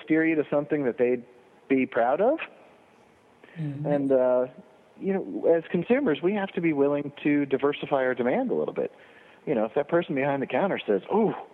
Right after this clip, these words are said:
Speaker 1: I just got these brilliant, shimmering sheen. Look at this brilliant, uh, you know, mac-, wow, that, you know,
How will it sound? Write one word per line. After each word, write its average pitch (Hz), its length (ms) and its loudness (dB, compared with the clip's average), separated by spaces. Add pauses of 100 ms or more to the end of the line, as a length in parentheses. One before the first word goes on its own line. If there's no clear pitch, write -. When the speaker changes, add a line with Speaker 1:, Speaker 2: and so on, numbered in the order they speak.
(440)
Speaker 1:
I 196 60 -8
just 139 200 -8
got 139 160 -4
these 98 160 -6
brilliant, 123 800 0 (280)
shimmering 151 480 -2 (320)
sheen. 196 500 -2
Look 302 140 2
at 311 60 -2
this 185 120 0
brilliant, 190 720 0
uh, 127 200 2 (380)
you 147 80 0
know, 123 100 2
mac-, 160 380 -4 (800)
wow, 175 540 -2
that, 104 120 0 (520)
you 131 100 0
know, 92 120 0